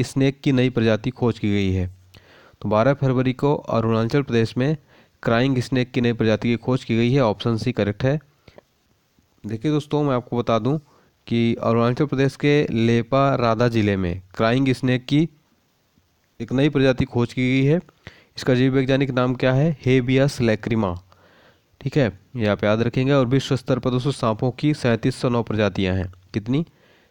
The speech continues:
सैंतीस सौ नौ प्रजातियां हैं। आपको बता दें कि पूर्वोत्तर में सांपों की एक सौ दस प्रजातियां हैं। ठीक है, एक सौ दस, और इनमें से पचपन प्रजातियां अरुणाचल प्रदेश में पाई जाती हैं। ठीक है, अरुणाचल प्रदेश में पचपन।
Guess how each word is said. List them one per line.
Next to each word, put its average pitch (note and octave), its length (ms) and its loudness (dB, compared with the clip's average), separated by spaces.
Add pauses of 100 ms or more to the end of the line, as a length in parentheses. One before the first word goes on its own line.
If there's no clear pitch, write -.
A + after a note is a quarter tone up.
(100)
सैंतीस G#2+ 420 -2
सौ A2+ 80 -2
नौ G#2+ 120 -2
प्रजातियां A#2 420 0
हैं। A#2+ 60 0
आपको A#2 220 -4
बता A2+ 220 0
दें C3 200 -2
कि D3 120 -4
पूर्वोत्तर A#2 520 0
में C3+ 100 2
सांपों B2 380 -2
की C3 100 -2
एक - 80 -6
सौ B2 120 -2
दस G#2+ 160 0
प्रजातियां B2 540 0
हैं। D3 120 0 (480)
ठीक C#3 200 -2
है, A2 160 2
एक G2 100 -4
सौ A2+ 160 -2
दस, B2 280 -2 (500)
और G#2+ 220 2
इनमें B2+ 240 2
से C#3 160 -2
पचपन B2+ 380 -2
प्रजातियां B2 440 0
अरुणाचल A#2 380 0
प्रदेश A2 340 0
में C3 80 -2
पाई F#2+ 220 0
जाती F#2 240 -2
हैं। F2+ 80 -4
ठीक A#2 140 -6
है, D#3+ 100 2
अरुणाचल G#2 540 -2
प्रदेश A#2 260 -4
में C#3 120 -4
पचपन। F2+ 380 -4